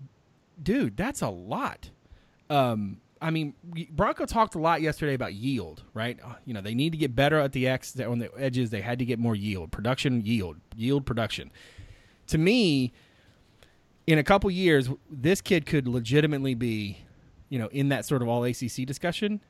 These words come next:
because he just, it seems like he just catches everything. I mean, unless, unless Greenville was just throwing the ball a hundred fifty times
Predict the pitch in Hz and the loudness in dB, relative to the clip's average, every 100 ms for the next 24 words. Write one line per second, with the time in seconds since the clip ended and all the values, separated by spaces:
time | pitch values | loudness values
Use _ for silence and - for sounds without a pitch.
0 | _ - 147 175 - 165 196 - - 151 | _ -4 0 0 0 0 0 0 -4 -6
1 | 147 - 247 320 120 185 175 120 - 165 | -4 -2 0 0 0 -2 -4 -4 -2 -2
2 | 131 - 147 143 139 131 143 131 127 220 | -2 -6 -4 -4 -4 0 0 0 0 -2
3 | - - - 131 131 208 - 127 170 165 | -4 -10 -8 -4 -2 -4 -4 -2 -2 -2
4 | 104 95 - 110 - 123 147 147 101 95 | -2 -6 -8 -8 -6 -4 -2 -4 -4 -6
5 | 90 - 131 95 135 117 113 120 131 127 | -6 -6 -6 -4 -6 -6 -8 -8 -8 -10
6 | 85 - | -12 -16